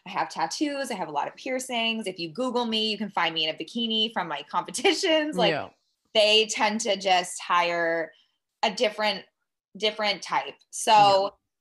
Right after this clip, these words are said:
Speaker 1: I come in and people were, like, horrified. And I just remember that a bunch of women that worked on my floor were, um, Googling.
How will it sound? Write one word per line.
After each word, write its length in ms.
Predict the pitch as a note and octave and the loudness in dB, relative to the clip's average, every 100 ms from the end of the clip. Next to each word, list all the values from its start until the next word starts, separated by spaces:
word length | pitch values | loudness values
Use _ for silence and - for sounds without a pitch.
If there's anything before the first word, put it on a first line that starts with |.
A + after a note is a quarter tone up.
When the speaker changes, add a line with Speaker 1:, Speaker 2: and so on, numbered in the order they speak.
| _ _ _ _ _ _ | _ _ _ _ _ _
Speaker 1:
I 260 | G#3+ B3 D4+ | 4 4 4
come 240 | - A3+ F3 | 0 0 0
in 540 | D#3+ D3+ D#3+ E3+ F#3+ _ | 0 0 -2 -4 -12 _
and 720 | F3+ F3 F3+ F3 E3+ E3+ E3+ - - _ _ _ | -2 0 2 4 2 -2 -10 -14 -16 _ _ _
people 380 | - B3 C4 C4 | -6 -4 0 0
were, 120 | A3 | 2
like, 240 | E3+ D3+ - | 2 0 -2
horrified. 840 | - F#3 D#3 - B2 A#2+ - D3+ - | 0 2 2 0 -4 -4 -6 -6 -4
And 480 | F3 E3+ E3 E3 E3 - | -2 0 0 -2 -8 -2
I 140 | E3+ | -2
just 200 | F3 G3 | -2 -6
remember 760 | G3 F3+ F3+ F3+ E3 D#3+ D3+ C#3+ - | -8 -4 -4 0 0 2 2 -2 -2
that 140 | E3 D#3 | 0 0
a 80 | |
bunch 240 | D#3+ C3+ F3 | 0 -4 -4
of 120 | D#3+ | -8
women 320 | F3 E3+ D#3+ | -6 -4 -2
that 140 | D#3 C#3+ | -2 -2
worked 200 | D#3 E3 | -4 -6
on 80 | |
my 140 | E3 D3 | -8 -8
floor 800 | - F3 E3+ E3 C#3+ C#3 D3 - _ _ _ - | -8 -4 0 2 0 -2 -4 -8 _ _ _ -4
were, 640 | E3+ E3+ E3+ E3 D#3 D3 - - | -2 0 2 2 2 -2 -6 -6
um, 500 | D#3+ D3+ D3 C3+ C3 D#3 | -2 0 -2 -6 -16 -8
Googling. 720 | G3+ G#3+ G#3+ D#3+ C#3+ C#3 | -4 -2 -2 -4 -8 -14